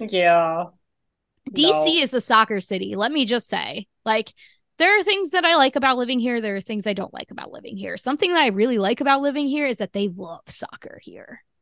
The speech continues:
Speaker 2: Oh, God, they love soccer. They love D C United. They love the spirit. They love the national, uh, team. Oh, man.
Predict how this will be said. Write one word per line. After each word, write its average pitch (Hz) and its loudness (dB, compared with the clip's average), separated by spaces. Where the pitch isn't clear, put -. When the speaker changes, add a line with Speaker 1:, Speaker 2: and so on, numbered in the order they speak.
Speaker 2:
Oh, 185 -4
God, 196 -4
they 110 -14
love 65 -18
soccer. - -18
They 202 -2
love 196 2
D 220 -2
C 247 -2
United. 220 4
They 196 0
love 196 2
the 202 -2
spirit. 202 0
They 196 0
love 196 4
the 220 2
national, 196 2
uh, 196 4
team. 196 -4
Oh, 190 -2
man. 180 -6